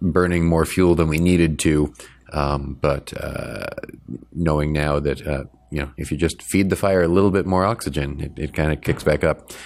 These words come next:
So we had a very nice, uh, extra fire pit going for a little while so we could stand outside and be, uh, all nice and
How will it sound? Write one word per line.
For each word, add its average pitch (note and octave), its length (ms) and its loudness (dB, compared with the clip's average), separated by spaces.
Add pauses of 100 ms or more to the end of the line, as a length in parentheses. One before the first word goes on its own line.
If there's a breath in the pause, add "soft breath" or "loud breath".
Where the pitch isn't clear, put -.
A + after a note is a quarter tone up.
(140)
So G#2+ 100 0
we G#2+ 80 4
had G#2+ 100 4
a G2+ 40 0
very G2+ 180 0
nice, F2 300 0
uh, D#2 160 4
extra - 280 -2
fire D#2 300 0
pit C#2 220 -4
going D2 240 0
for - 120 -4
a C#2+ 40 0
little C#2+ 180 -2
while C#2 240 -2
so - 100 -6
we C#2 80 -2
could C#2 220 -6
stand C#2+ 240 -4
outside C2+ 380 -2
and C#2+ 180 -8
be, C#2+ 320 -8
uh, C#2+ 180 -6
all D2 140 -2
nice D2 220 -2
and C#2 140 -8